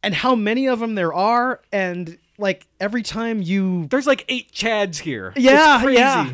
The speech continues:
Speaker 1: It's, it's really, really gross. And another instance where when she's out doing her thing, you are scared shitless of what could happen. Because now there's, like, I mean, the,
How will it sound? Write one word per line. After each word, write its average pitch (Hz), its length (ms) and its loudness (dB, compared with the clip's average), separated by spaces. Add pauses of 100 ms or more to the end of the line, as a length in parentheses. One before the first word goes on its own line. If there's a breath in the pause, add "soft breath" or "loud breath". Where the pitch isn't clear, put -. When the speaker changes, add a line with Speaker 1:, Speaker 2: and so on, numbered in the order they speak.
Speaker 1:
It's, - 380 -8
it's 269 340 -8
really, 226 540 -4
really 190 380 -4
gross. 175 280 0
And 233 220 -4 (220 loud breath)
another 233 520 -2
instance 240 460 -6
where 208 320 -4 (320 soft breath)
when 196 200 -6
she's 220 320 -4
out 196 280 -2
doing 214 240 -2
her 196 120 -2
thing, 226 340 -4
you 185 220 -2
are 170 220 -2 (100)
scared 202 380 -4
shitless 202 420 -4
of 135 160 -8
what 170 180 -6
could 156 120 -8
happen. 143 380 -8
Because 143 220 -8
now 247 200 2
there's, 233 260 0
like, 170 180 0 (520)
I 180 60 -6
mean, 165 280 -4 (300 soft breath)
the, 180 120 0